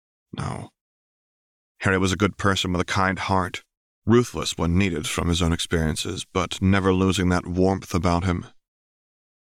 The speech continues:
"Nicolas, you will go and fetch some treacle," Perenelle instructed. "And a chicken. Harry will be hungry." Harry wouldn't be hungry, but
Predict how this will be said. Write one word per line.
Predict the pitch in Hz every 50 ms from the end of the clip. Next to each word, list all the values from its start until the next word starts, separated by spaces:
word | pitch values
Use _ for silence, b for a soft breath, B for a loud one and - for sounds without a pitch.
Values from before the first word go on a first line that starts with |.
| _ _ _ _ -
"Nicolas, | 82 80 80 - 80 76 78 80 - 120
you | 123 120
will | 107 104
go | 92 98 95
and | 92 90 87
fetch | - 98 87 -
some | - 82
treacle," | - - - 104 120 - - 151 135 - _ _ _ _ _ _ _ _ _ -
Perenelle | - 85 80 82 85 82
instructed. | 92 - - - - - - - - - - _ _ _ _ _ _ _ _ _ _ _ -
"And | 92 85
a | 82 82
chicken. | - - 101 95 - 135 104 82 _ _ _ _ _ _ _ _ _ -
Harry | - 95 85 80 78
will | 78 85 87
be | 85 95 95
hungry." | 98 110 127 139 160 160 - - _ _ _ _ _ _ _ _ _ _ _ _ - -
Harry | 95 87 82 85
wouldn't | 90 98 90 90 82
be | 87 87
hungry, | 92 92 85 82 87 95 110
but | 113 120 98 92 87